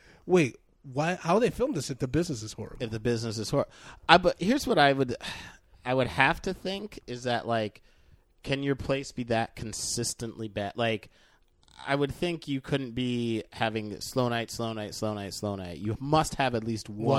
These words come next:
Speaker 1: One
Speaker 2: night.
Speaker 1: one good night.
Speaker 2: A good night,
Speaker 1: Okay.
Speaker 2: and maybe then the stars aligned. That's, I mean, that's
Speaker 1: That's true. That's
Speaker 2: you
Speaker 1: true. It could be
Speaker 2: know.
Speaker 1: like the,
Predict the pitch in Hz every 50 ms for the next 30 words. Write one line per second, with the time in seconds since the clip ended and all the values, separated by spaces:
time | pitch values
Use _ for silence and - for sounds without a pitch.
0 | 131 127 - - 110 110 107 101 - 120 117 113 123 117 117 117 123 135 - -
1 | - - - - - 131 135 135 131 120 117 120 117 113 107 107 131 147 - -
2 | 92 92 - - 110 110 110 110 113 117 117 120 117 110 113 110 110 107 104 104
3 | 104 101 - - 110 107 107 101 110 107 104 101 101 98 98 98 98 98 98 95
4 | 92 101 - - 127 147 151 143 - - - - 127 123 120 117 113 110 110 107
5 | 101 120 120 - - 160 170 - - - - 127 101 107 - _ - - 131 131
6 | 123 117 139 127 107 104 101 143 139 131 - - 151